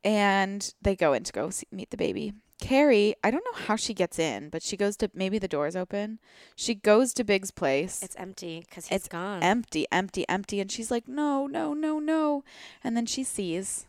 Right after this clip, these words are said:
Speaker 1: something in the next room. She says it's not even five. And she goes and finds the record they were listening to propped up.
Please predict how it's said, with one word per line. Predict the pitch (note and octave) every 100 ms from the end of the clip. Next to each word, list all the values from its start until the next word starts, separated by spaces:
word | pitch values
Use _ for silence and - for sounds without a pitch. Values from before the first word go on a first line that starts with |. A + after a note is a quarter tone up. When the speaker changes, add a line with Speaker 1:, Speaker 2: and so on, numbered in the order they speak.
| -
Speaker 1:
something | - E3 F3
in | G3
the | A3+
next | B3+ -
room. | F3 E3+ E3+ F#3 _ _ _ _ _ _ - _ _
She | -
says | A#3+ C4
it's | B3+
not | C#4 C#4+
even | C4+ A3
five. | - - A3+ B3 G#3 F#3 G3 - _ _ _ _ -
And | G#3+
she | G#3 G3+ - -
goes | G3 F#3 F#3 A3+ - - _ _ _
and | - G3+
finds | - F3+ F3 F3 F3+ -
the | -
record | G3+ F#3 - F3
they | E3+
were | E3+
listening | E3 - E3
to | - D#3+ E3
propped | G3 - D#3 - F#3
up. | F3+ - -